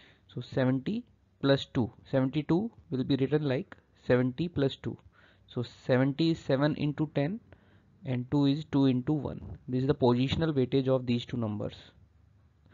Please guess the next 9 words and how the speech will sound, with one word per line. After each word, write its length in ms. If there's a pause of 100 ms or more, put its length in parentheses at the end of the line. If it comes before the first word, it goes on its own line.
(720)
Okay, 260 (400)
now 380
what 200
we 120
do, 200 (580)
we 240
multiply 680 (760)
this 300 (1120)
seven, 520